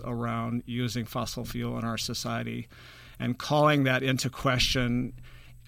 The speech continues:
over the long term. So after someone views the label for the first time. So let's say you, let's say you don't see the labels, you're not a person that noticed them, but you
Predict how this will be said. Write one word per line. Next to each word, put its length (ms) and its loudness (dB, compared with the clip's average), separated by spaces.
over 300 4
the 100 4
long 360 4
term. 420 -4
So 280 -4
after 640 2
someone 580 -2
views 360 2
the 80 0
label 360 0
for 180 -2
the 100 -4
first 320 -4
time. 380 -6
So 380 -2
let's 220 -4
say 200 2
you, 300 2
let's 180 2
say 120 6
you 120 8
don't 380 10
see 160 4
the 100 2
labels, 340 2
you're 120 -2
not 160 0
a 20 -12
person 360 2
that 100 -4
noticed 380 2
them, 200 -2
but 200 -4
you 280 -4